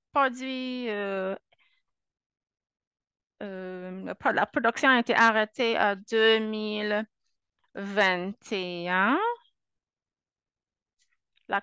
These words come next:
quatre-vingt-dix pour cent, c'était pour les produits,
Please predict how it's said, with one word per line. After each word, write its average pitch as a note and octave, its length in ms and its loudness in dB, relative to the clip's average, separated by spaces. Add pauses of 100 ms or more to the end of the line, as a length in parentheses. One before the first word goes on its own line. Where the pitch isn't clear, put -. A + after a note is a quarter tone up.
quatre-vingt-dix C4 680 2
pour B3+ 220 -8
cent, A#3 500 2
c'était A3 220 -4
pour G#3+ 120 -4
les G#3 100 -2
produits, G#3+ 880 0